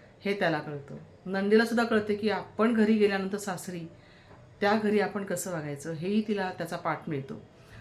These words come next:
तर थोडक्यात काय आहे, म्हणजे की हे सगळं आपण जे करतो आहोत तर ह्यामध्ये बरेच फायदे होणारे आहेत. म्हणजे सगळ्यांचं ह्याच्यामध्ये सगळ्यांना शिकवण मिळते, सगळ्यांना, म्हणजे सासू पण शिकते, सूनही शिकते,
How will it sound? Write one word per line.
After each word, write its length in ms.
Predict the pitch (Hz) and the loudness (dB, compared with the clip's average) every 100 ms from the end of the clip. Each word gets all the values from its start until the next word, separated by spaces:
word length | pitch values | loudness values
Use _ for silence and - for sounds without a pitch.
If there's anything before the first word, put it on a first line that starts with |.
| - | -2
तर 60 | - - | 0 4
थोडक्यात 300 | 214 208 233 233 | 2 2 0 0
काय 120 | 185 | -2
आहे, 80 | 165 | -2
म्हणजे 200 | 170 190 | -6 -6
की 140 | 220 | -2
हे 180 | 202 247 | 0 0
सगळं 320 | 233 208 214 | -2 0 0
आपण 260 | 208 208 196 | 0 -2 -4
जे 120 | 202 | -4
करतो 340 | 196 165 - | -4 -4 -4
आहोत 220 | 160 139 135 - - - - - | -8 -8 -12 -18 -20 -20 -20 -2
तर 100 | 220 - | 0 0
ह्यामध्ये 460 | 202 220 240 254 262 254 | 0 2 2 2 0 -2
बरेच 400 | 190 214 240 294 | 0 4 4 2
फायदे 460 | 294 - - 220 214 | -2 -4 2 4 4
होणारे 340 | 202 175 156 | 2 0 -2
आहेत. 200 | 147 131 - - - - - | -2 -4 -8 -18 -20 -20 -8
म्हणजे 360 | 185 180 226 226 - - - - - - | -6 4 4 4 0 -20 -20 -20 -20 -6
सगळ्यांचं 720 | - 220 - - 254 277 277 | 0 0 -2 0 0 2 2
ह्याच्यामध्ये 420 | 294 240 247 240 233 | 2 4 4 4 2
सगळ्यांना 480 | 247 202 220 262 269 | -2 2 2 2 0
शिकवण 340 | 247 214 202 | -2 2 2
मिळते, 440 | 185 147 - 131 - - | 4 0 -2 -14 -14 -6
सगळ्यांना, 420 | 202 185 143 90 | -4 -4 -6 -8
म्हणजे 240 | 165 180 196 | -6 -4 0
सासू 360 | 185 180 247 | -2 0 0
पण 160 | 233 262 | 0 0
शिकते, 460 | 254 233 - 240 240 | -2 -4 -2 -2 -2
सूनही 520 | - 196 185 202 240 | -4 -2 0 0 0
शिकते, 520 | 226 226 - 220 220 | -2 -8 -2 0 0